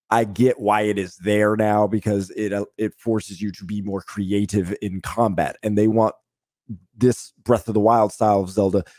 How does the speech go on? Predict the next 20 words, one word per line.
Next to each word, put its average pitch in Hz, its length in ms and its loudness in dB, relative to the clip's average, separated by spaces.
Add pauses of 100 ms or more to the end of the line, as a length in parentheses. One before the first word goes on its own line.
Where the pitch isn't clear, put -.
(100)
to - 80 -8
be 98 140 -4
top 143 340 2
to 143 60 0
bottom 117 420 2
a 113 100 -2
creative 107 720 0 (100)
experience. 80 880 -4 (460)
And 110 140 -8
so 117 180 0
now 123 720 2
Aona, 117 460 2 (400)
Aon, 113 1000 -2
how 123 180 -2
do 302 60 -2
you 285 60 0
say 277 140 0
his 302 120 2
name 311 160 0
again? 311 220 0